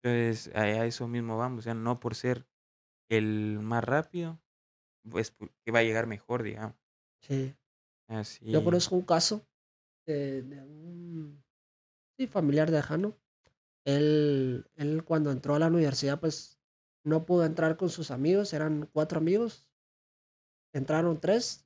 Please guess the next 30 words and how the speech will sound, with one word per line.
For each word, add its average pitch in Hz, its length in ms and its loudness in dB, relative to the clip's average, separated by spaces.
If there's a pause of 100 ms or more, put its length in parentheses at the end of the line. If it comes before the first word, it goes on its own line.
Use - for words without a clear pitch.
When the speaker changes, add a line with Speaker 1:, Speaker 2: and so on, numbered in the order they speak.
(100)
Speaker 2:
y 147 100 -4
él 151 140 0
se 156 140 -2
quedó 143 240 -4
como 143 480 0 (200)
recibiendo 139 500 -4
un 147 80 0
curso 190 380 0
para 131 220 -4
poder 139 220 -2
entrar 139 260 -4
el 170 100 -2
siguiente 120 380 -12
año, 208 260 0
¿verdad? 127 180 -12 (720)
Resulta 233 560 -4 (440)
que 139 600 0
sus - 220 -4
tres 180 200 2
amigos, 220 320 4
pues, 135 180 -2
entraron, 143 500 0 (960)
eh, 135 320 -4
empezaron 147 480 0
a 175 40 2
estudiar 151 440 2
la, 165 160 2
la 151 140 -2
carrera 160 480 0 (520)
y 147 300 0